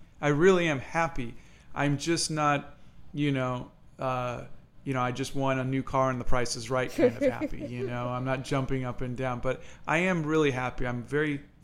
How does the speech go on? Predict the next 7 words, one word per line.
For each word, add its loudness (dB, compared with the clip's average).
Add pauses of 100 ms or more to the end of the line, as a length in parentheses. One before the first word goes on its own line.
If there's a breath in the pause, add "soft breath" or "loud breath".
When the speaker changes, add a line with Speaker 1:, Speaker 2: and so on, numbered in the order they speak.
(140)
Speaker 1:
thankful, -4 (680)
and -6
I'm, -6
and -6
I'm -4 (100)
content. -4 (220)
Um, -8